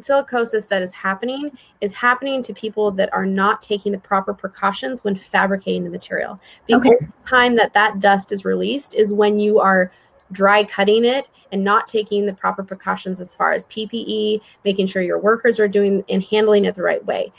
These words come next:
Speaker 1: So part of us combating that was we came out with a Master of Stone program. We are requiring all of our fabricators who, the only fabricators that are allowed to work with our material have to be certified by us, meaning we go in there and we make sure they have the proper safety equipment, not only for,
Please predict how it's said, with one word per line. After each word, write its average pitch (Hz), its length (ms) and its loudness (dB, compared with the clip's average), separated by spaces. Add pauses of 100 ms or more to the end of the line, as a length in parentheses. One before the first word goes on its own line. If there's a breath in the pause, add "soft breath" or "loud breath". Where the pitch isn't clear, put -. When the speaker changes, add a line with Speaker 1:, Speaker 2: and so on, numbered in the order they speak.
(180 soft breath)
Speaker 1:
So 269 160 2
part 269 240 4
of 285 160 4
us 240 300 2
combating 214 540 0
that 269 220 -2
was 214 160 2
we 220 140 -4
came 240 240 -4
out 208 160 0
with 202 120 0
a 190 40 -2
Master 190 340 -4
of 185 80 -2
Stone 190 340 -4
program. 202 460 -6 (220 soft breath)
We 220 160 4
are 226 140 6
requiring 208 500 2
all 202 240 2
of 240 80 0
our 262 140 0
fabricators 220 720 -2 (300 soft breath)
who, 220 260 2 (260)
the 202 200 -6
only 233 240 2
fabricators 285 540 2
that 226 100 -2
are - 20 4
allowed 196 380 2
to 247 120 -4
work 247 200 -2
with 262 80 -10
our 269 100 -4
material 285 460 -2
have 220 220 -4
to 220 60 -4
be 202 100 -4
certified 190 520 -2
by 175 260 -4
us, - 360 -4 (100)
meaning 214 320 0
we 220 140 -2
go 240 200 4
in 220 140 2
there 202 160 0
and 196 140 0
we 202 100 2
make 202 160 0
sure 196 240 2
they 190 80 4
have 190 200 0
the 185 100 -6
proper 196 400 0
safety 214 480 -2
equipment, 320 560 -2
not 214 180 2
only 214 300 4
for, 190 340 0